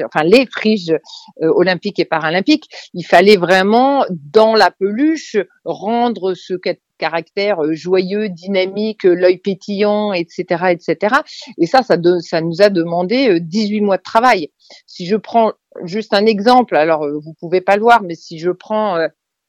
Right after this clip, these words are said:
euh, juste l'œil des friges. Euh, donc nous, on va faire, euh, euh, la peluche, ça part de, du porte-clés,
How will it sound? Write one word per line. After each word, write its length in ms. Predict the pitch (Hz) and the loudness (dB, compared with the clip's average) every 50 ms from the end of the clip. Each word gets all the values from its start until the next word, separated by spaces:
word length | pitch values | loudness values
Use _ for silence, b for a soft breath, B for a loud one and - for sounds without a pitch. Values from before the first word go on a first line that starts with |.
| _ _ _ _ _ _ _ _ _ _ _ _ - 160 | _ _ _ _ _ _ _ _ _ _ _ _ -4 0
euh, 180 | 165 160 156 - | 2 2 2 0
juste 400 | 180 170 143 190 247 233 - - | -2 -2 2 2 2 2 2 4
l'œil 300 | 202 226 226 226 220 202 | 4 6 8 8 6 6
des 140 | 190 170 185 | 4 2 2
friges. 480 | 180 - - 294 294 330 311 226 175 156 B B B B B B _ _ - | 2 0 -2 0 0 0 0 -2 -4 -8 B B B B B B _ _ -4
Euh, 360 | 170 170 175 175 175 170 175 | -2 0 2 2 2 2 0
donc 220 | 170 175 165 - _ | -2 -6 -10 -10 _
nous, 120 | 208 214 233 | -6 -4 -4
on 200 | 233 214 190 170 | -4 -4 -4 -2
va 180 | 165 175 175 | 0 0 0
faire, 460 | 170 - _ 202 196 202 202 196 170 165 | 0 -2 _ -2 0 0 0 0 -2 -4
euh, 180 | 165 165 160 160 b b b b b _ - | -4 -4 -4 -6 b b b b b _ -12
euh, 180 | 160 160 156 160 | -10 -8 -8 -6
la 140 | 165 160 147 | -4 -6 -6
peluche, 520 | - - 180 190 208 240 254 254 247 - 180 | -6 -6 -6 -4 -4 -4 -4 -6 -6 -8 -8
ça 160 | 160 - 170 | -6 -6 -8
part 300 | 160 _ 190 190 185 180 | -6 _ -4 -6 -4 -6
de, 380 | 160 151 151 156 156 156 156 156 | -10 -10 -8 -8 -6 -6 -6 -6
du 200 | 156 147 147 175 | -8 -10 -12 -14
porte-clés, 680 | 170 - 190 - - - 196 180 - 240 247 285 302 294 | -6 -4 -4 -4 -2 -4 -4 -4 -2 -2 -2 -2 -2 -4